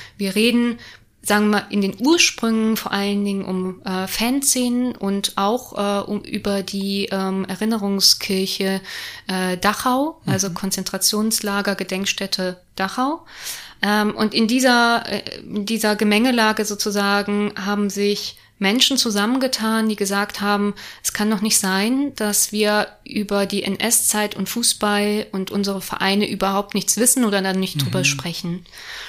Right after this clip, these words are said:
Speaker 1: Und die haben halt sich zusammengetan zu einer Graswurzelbewegung. Es ist also wirklich eine, äh, lockere Initiative, die jetzt schon seit, ähm, zwanzig Jahren,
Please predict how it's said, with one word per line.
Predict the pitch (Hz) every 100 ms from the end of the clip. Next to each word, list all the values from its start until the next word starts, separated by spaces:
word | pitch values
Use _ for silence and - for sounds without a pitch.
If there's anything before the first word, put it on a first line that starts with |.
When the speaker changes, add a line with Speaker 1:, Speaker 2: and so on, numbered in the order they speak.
| - - -
Speaker 1:
Und | - 196
die | 226 220
haben | 226 226 226 233 226 -
halt | 208 208 208 -
sich | - -
zusammengetan | - 190 196 226 254 - 208 214
zu | 214
einer | - 196 196 190 190 -
Graswurzelbewegung. | - 180 233 - 254 254 - 233 240 226 240 247 247 240
Es | 208
ist | - -
also | 196 190 185
wirklich | 190 226 214 202
eine, | 196 190 - - - - -
äh, | 185 185 180
lockere | 208 247 180 240
Initiative, | 220 220 214 220 214 - 269 247 254 262 254 - - - -
die | 214
jetzt | 226 220
schon | - 226
seit, | 214 208 - - - -
ähm, | 208 208 208 - -
zwanzig | - 214 214 220
Jahren, | 202 202 220 233 247 247